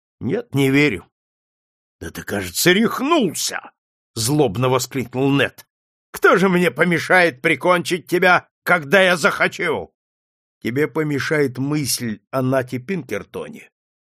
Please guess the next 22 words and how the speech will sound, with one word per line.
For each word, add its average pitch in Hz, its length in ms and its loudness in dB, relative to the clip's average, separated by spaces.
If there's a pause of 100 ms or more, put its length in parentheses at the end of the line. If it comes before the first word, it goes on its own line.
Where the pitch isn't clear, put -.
(180)
который 123 380 -2
следит 123 540 -6
за 87 140 -12
тобой, - 560 -16 (480)
и 170 120 0
страх - 640 0
перед 135 320 -2
электрическим 156 840 -4
стулом, 90 640 -6 (220)
которого 143 460 2
тебе 135 280 -2
не 135 100 -2
миновать, 143 640 0 (180)
если 131 320 -2
ты 135 160 -4
приведешь 127 560 -2
в 123 100 -10
исполнение 127 760 -6
свое 117 400 -4
намерение». 80 840 -6 (760)
«Черт - 720 0
возьми!» 151 760 2